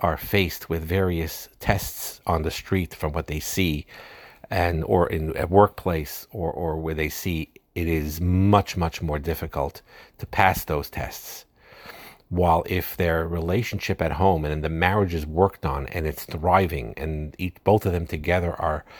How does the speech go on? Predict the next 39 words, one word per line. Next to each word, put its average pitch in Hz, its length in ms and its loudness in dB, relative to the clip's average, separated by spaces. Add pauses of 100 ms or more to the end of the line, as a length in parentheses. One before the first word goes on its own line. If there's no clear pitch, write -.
(260)
trying 90 260 2
to - 80 -4
put 90 220 -2
a 82 40 -2
spark - 600 2
in 87 80 2
that 80 180 0
marriage 71 640 -6
and, 76 560 -8
and 76 180 -6
fuel 104 420 0
it 76 180 0 (400)
both 95 200 4
emotionally 87 640 2
and 101 220 0
physically, 78 580 -2 (680)
then 95 480 4
those 92 320 2
tests - 500 0
are 80 160 2
a 76 160 0
lot 78 560 4
easier 82 400 -4
to 78 140 -6
handle. 71 480 -6 (640)
And 85 160 -2
again, 85 440 2 (280)
to - 100 -4
say 87 240 4
what 82 140 4
I 80 100 4
said 80 500 2
a - 40 -16
few, - 320 -8
a - 20 -6
couple - 380 -2
of 78 60 0
minutes 87 280 0
ago, 95 360 2